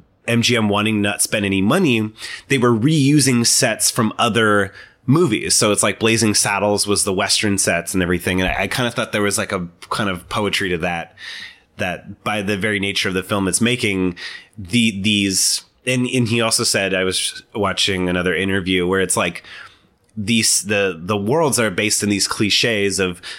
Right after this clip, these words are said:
the duel and sleeping with the, you know, the, the saloon brothel and the bar fights and, you know, the pl-, piano playing and then it stops and, you know, um, all that stuff. So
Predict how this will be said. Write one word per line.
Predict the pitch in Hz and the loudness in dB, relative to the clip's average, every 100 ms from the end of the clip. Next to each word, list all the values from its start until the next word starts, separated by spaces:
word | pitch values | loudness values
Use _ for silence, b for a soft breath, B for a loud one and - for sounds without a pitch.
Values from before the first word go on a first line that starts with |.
| B | B
the | 120 | -6
duel | 123 135 131 120 107 101 98 | -2 2 4 4 2 0 0
and | 98 98 95 B B B | 0 -2 -4 B B B
sleeping | - 131 123 123 113 | -2 0 -2 0 0
with | 110 - | 0 0
the, | 107 101 98 | 0 2 0
you | 98 107 | 0 0
know, | 95 90 85 - B B _ | 0 -2 -6 -20 B B _
the, | 113 101 98 92 92 | -2 0 0 -2 0
the | 104 95 | 0 2
saloon | - 127 117 123 120 110 104 - 92 87 | 2 2 2 4 4 2 0 -4 -6 -2
brothel | 120 101 120 104 98 98 | -2 -2 0 2 2 2
and | 92 95 | 0 -2
the | 87 | -2
bar | 87 117 110 | 0 0 0
fights | - 110 95 92 - | -2 -2 -2 0 0
and, | 101 95 92 | 0 0 0
you | 98 | 0
know, | 92 87 | 0 0
the | 87 | -2
pl-, | 92 - 139 131 - | -4 -4 -4 -4 -2
piano | - 139 131 | -2 0 -2
playing | 113 131 107 98 | -2 -4 -2 -2
and | |
then | 107 | -4
it | 98 | -2
stops | - - 101 98 | 0 0 -4 -6
and, | 85 B B B | -6 B B B
you | 117 | 0
know, | 107 87 82 | 0 0 0
um, | 98 90 85 65 - | -2 -2 -4 -8 -6
all | - 117 | -4 -2
that | 104 87 | -2 -2
stuff. | - 101 90 - | -2 -2 -4 -2
So | - 98 92 | -2 0 -2